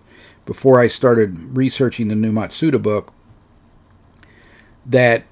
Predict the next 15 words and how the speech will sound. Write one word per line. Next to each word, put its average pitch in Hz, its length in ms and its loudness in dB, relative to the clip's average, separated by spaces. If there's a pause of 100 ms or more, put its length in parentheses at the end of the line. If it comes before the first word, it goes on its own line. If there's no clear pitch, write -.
(120)
there 123 220 2
was 131 260 6
sumo 110 340 0
wrestling 101 440 -6
in 98 80 -6
the 98 80 -6
United 101 360 -8
States 98 360 -6
in 101 60 -10
the 98 140 -8
eighteen 101 320 -8
eighties. 92 420 -12
When 117 180 -2
I 147 320 2
s-, - 220 -8